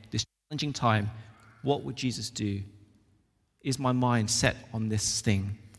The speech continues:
And that requires us wisdom, doesn't it? It requires us to seek wisdom. What would Jesus do in this situation? Um,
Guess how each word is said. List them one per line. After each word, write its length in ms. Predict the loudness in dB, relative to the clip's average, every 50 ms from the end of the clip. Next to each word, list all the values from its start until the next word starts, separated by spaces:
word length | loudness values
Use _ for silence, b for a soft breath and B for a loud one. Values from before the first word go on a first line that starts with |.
| b b b b b b b b b b b b b b b _ _ _ _ _ _ _ _ _ _ _ _ _ _ b b b b b _
And 120 | 4 4 6
that 120 | 6 4
requires 360 | 2 0 4 4 4 4 4
us 140 | 0 0 2
wisdom, 340 | 4 2 2 2 -2 -6 -10 -8
doesn't 220 | -8 -6 -6 -4 -6
it? 120 | -6 -6 -4
It 60 | -6
requires 360 | -6 -4 2 4 4 4 4
us 120 | 2 0 -2
to 80 | -2
seek 360 | -2 -2 0 -2 -2 -4 -4 -4
wisdom. 520 | -2 -2 -2 -2 -4 -6 -8 -8 -8 -10 -14 b b b b b b b _ _ _ -8
What 140 | -8 -6
would 100 | -6 -6
Jesus 300 | -6 -4 -6 -6 -8 -10
do 120 | -6 -6 -4
in 80 | -4
this 140 | -4 -4 -6
situation? 640 | -6 -8 -8 -10 -10 -8 -6 -6 -6 -8 -8 -10 -10 -12 -14 -16 -20 -20 _ _ _ _ _ _ _ _ _ _ _ _ _ _ _ _ _ _ -20 B B B B B B B B B B -4
Um, 340 | 0 2 2 2 0 -2